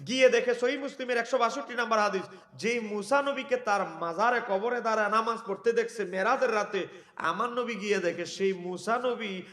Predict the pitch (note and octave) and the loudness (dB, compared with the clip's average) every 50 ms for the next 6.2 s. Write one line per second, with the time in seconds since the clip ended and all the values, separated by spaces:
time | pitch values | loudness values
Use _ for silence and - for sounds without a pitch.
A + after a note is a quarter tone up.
0 | - - - D#3+ E3 E3 E3+ F#3+ A3+ C4 C4 C4 C4+ A#3+ C4 A#3+ A3 G3+ A3 G#3+ | -12 -2 2 4 4 4 4 2 2 0 0 -2 -2 -2 -4 -6 -6 -8 -10 -4
1 | - A#3 G#3+ G3 F#3+ F3 F3 F#3+ F#3+ F#3 - - C4 C4 C4 C#4 C4+ G#3+ F#3+ G3+ | 0 0 0 0 -2 -4 -4 -6 -6 -6 -2 0 0 0 2 2 2 2 4 4
2 | G3+ G3+ G3 - - F3+ F3 E3 E3 - - E3+ E3 D3+ C#3+ E3 D#3+ C#3+ C#3+ D#3+ | 4 4 2 0 -2 -4 -4 -4 -6 -8 -6 -8 -8 -8 -8 -8 -6 0 2 2
3 | F#3 G#3+ G#3+ - D#3+ D3+ - - C#3+ C3+ - - - - - - _ _ _ _ | 2 2 2 -2 -4 -6 -6 -10 -14 -14 -14 -16 -16 -18 -20 -20 _ _ _ _
4 | - - - - - - - - - - - - - - - - - - - - | -20 -18 -14 -12 -10 -10 -10 -10 -12 -12 -12 -12 -12 -12 -12 -12 -12 -14 -14 -16
5 | - - - - - - _ - - C3 C3+ C3+ C#3+ C#3 C#3+ C#3 D3 C#3+ C#3+ C#3 | -16 -18 -20 -20 -20 -18 _ -8 -6 -6 -6 -6 -6 -4 -4 -4 -4 -2 -4 -4
6 | C#3 D3+ E3+ | -4 -6 -8